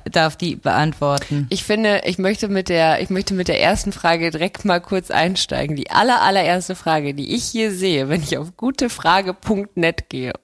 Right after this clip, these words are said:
Speaker 2: und das ist keine Werbeveranstaltung, wir bekommen kein Geld. Das werdet ihr im Laufe der Zeit auch merken.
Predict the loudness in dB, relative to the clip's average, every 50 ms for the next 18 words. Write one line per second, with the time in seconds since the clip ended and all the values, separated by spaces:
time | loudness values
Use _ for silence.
0 | _ _ -6 -2 -2 -2 -2 -2 -6 -6 -4 0 2 2 2 2 2 4 2 4
1 | 4 2 2 2 2 2 2 2 0 0 0 0 -2 -4 -2 0 0 0 0 -2
2 | 0 0 0 0 0 -2 0 0 0 2 2 2 2 2 2 0 -2 -2 -2 0
3 | 2 2 2 2 2 0 0 0 2 2 2 2 2 2 0 -2 -2 0 -2 0
4 | 2 2 2 2 0 0 2 2 4 2 2 0 -4 -8